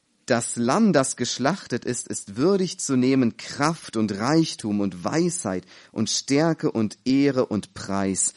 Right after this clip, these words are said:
und Lob." Das ist der Blick in die Engelswelt in ihrer gewaltigen Anzahl für, in der Anbetung. Und genauso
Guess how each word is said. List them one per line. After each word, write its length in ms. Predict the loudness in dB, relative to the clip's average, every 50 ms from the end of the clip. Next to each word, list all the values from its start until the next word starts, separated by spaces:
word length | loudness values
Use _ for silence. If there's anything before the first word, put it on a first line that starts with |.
| -10 -20 _
und 240 | -8 -6 -4 -4 -4
Lob." 380 | -2 -2 0 0 -2 -2 0 0 0 0 -2 _ _ _ _ _ _ _ _ _ _ _ _ _ _ _ _ _ _ _ _ _ -20 -20 -20 -20 -20 _ -4
Das 180 | -2 -2 0 0
ist 220 | -2 -2 -2 0
der 120 | 0 0
Blick 320 | 0 0 0 2 2 2 2
in 220 | 2 2 2 0 -2 _ _ _ _ _ _ _ _ -10
die 100 | -10 -10 -8 _
Engelswelt 680 | 2 4 6 8 6 6 4 2 0 0 2 2 2 2
in 100 | 0 -2
ihrer 320 | -4 -2 -2 -4 -4 -6 -8 _ _ _ _ _ _
gewaltigen 580 | -12 -12 -8 -6 -4 -4 -4 -4 -4 -6 -6 -4
Anzahl 520 | -2 -2 -2 -2 -2 -2 -2 0 -2 -2 -4
für, 160 | -8 -12 -10
in 140 | -6 -6 -4
der 140 | -4 -4 -4
Anbetung. 560 | -6 -6 -4 -4 -4 -4 -2 -2 -4 -4 -4 -8 _ _ -20 -20 -20 -20 -12 -8
Und 160 | -8 -6 -4
genauso 680 | -2 -2 -2 0 0 0 0 0 0 2 2 2 2